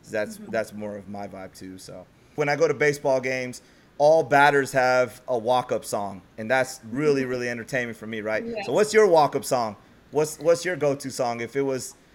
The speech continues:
Speaker 1: one song to describe you, what are you going
Speaker 2: Probably,
Speaker 1: with?
Speaker 2: and just 'cause, not only just does I feel like it just fun, but also gets me hyped, but it's an old school song. Um, Carl Carlton, uh, "Bad Mama Jamma." That is, like,
Speaker 1: Oh, wow.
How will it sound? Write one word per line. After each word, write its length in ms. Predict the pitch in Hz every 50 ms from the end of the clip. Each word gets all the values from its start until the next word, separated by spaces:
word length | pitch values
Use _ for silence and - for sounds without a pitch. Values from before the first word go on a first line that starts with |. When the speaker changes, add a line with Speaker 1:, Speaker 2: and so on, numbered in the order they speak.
| _ _ _
Speaker 1:
one 280 | - 233 269 170 185 180
song 360 | - 190 185 175 170 165 160
to 100 | - 156
describe 540 | 131 135 131 - - 156 147 143 135 123 117
you, 320 | 120 135 139 127 101 - - _ _ _ _ _ _ _ _ _ _ - _ _ _ - - 285
what 140 | 254 254
are 40 | 277
you 40 | 311
going 240 | - - - 349 339
Speaker 2:
Probably, 20 |
Speaker 1:
with? 120 | 285 262 254
Speaker 2:
and 40 | 262
just 180 | 285 302 -
'cause, 280 | - 370 311 247 208 -
not 240 | 247 254 269 320 381
only 140 | 494 539 480
just 160 | 415 370 302
does 160 | 339 359 277
I 140 | 302 254 269
feel 160 | 302 - 294
like 140 | 285 294 285
it 100 | 285 277
just 220 | - 285 277 - -
fun, 300 | 240 226 233 247 277 277
but 80 | 262
also 200 | 240 262 - 302
gets 180 | 247 277 269 -
me 100 | 262 247
hyped, 400 | 202 - 226 220 220 220 - -
but 260 | - 240 220 214 - - -
it's 140 | 240 -
an 60 | 247 -
old 200 | - 214 214 -
school 180 | - 226 214
song. 400 | 220 - 208 196 196 202 202 214 - - - - _ _
Um, 260 | 233 226 226 220 226
Carl 320 | 226 - - 247 269 294 349
Carlton, 920 | 392 - 269 254 262 269 269 269 311 285 269 277 277 269 269 262 269 - -
uh, 300 | - 220 208 202 202 202
"Bad 260 | 202 220 214 220 233 254
Mama 220 | 240 220 220 220
Jamma." 420 | 220 220 202 185 185 165 110 - - - - _ _ _ _ _ _ _ -
That 380 | - 226 220 226 240 240 - -
is, 160 | 226 226 226
like, 180 | 220 214 135 147
Speaker 1:
Oh, 180 | 147 135 117
wow. 520 | 110 110 123 139 151 143 123 110 104 98